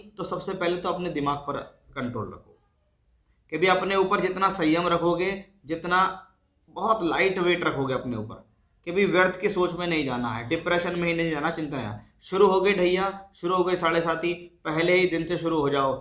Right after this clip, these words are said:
कि भाई शनिदेव को मनाना है तो हनुमान जी की पूजा करनी पड़ेगी।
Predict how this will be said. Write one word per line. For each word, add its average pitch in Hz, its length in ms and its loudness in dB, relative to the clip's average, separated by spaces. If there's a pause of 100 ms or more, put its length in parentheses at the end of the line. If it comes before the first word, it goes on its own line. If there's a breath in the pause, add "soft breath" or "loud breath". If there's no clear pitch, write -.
(260)
कि 160 80 -6
भाई 175 240 4
शनिदेव 160 560 0
को 165 140 0
मनाना 151 400 2
है 165 140 -2
तो 160 120 -6
हनुमान 143 340 -4
जी 139 100 -4
की 156 120 -8
पूजा 135 260 -6
करनी 120 320 -8
पड़ेगी। - 360 -16